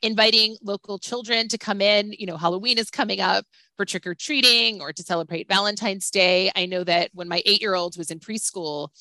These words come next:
um, here in D C, his preschool was right across the street from a nursing home. And at Halloween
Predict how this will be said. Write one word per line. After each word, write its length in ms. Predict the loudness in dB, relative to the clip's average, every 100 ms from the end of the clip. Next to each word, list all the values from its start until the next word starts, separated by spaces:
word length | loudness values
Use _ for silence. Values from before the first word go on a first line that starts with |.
| -20 -20 _ 2
um, 220 | 2 2
here 180 | 2 2
in 100 | 0
D 120 | -6
C, 300 | -4 -2 -2
his 160 | -2
preschool 400 | -6 -10 -10 -8
was 120 | -10 -4
right 240 | 0 2
across 300 | 0 -4 -4
the 100 | -6
street 320 | -10 -12 -12
from 140 | -12 -8
a 60 |
nursing 320 | -6 -6 -8
home. 360 | -8 -12 -12 -16 _ -20 -20 _ 2
And 640 | 4 6 6 4 2 -4 -4
at 100 | 0
Halloween 720 | 2 2 0 0 0 -4